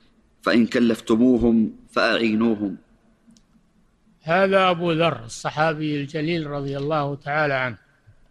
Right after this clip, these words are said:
Speaker 2: الصحابي الجليل العابد الزاهد رضي الله تعالى عنه، كان في آخر حياته يعيش في الربذة،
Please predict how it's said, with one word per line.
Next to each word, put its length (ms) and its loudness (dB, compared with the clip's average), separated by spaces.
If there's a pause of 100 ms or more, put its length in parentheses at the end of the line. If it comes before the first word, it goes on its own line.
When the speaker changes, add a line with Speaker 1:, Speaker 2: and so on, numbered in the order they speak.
(760)
Speaker 2:
الصحابي 760 -2
الجليل 760 -2 (600)
العابد 680 0
الزاهد 600 -2 (1200)
رضي 240 -2
الله 360 0
تعالى 400 -2
عنه، 420 -4 (3000)
كان 340 2
في 200 2
آخر 440 0
حياته 680 -4 (200)
يعيش 440 -4
في 200 -4
الربذة، 560 -2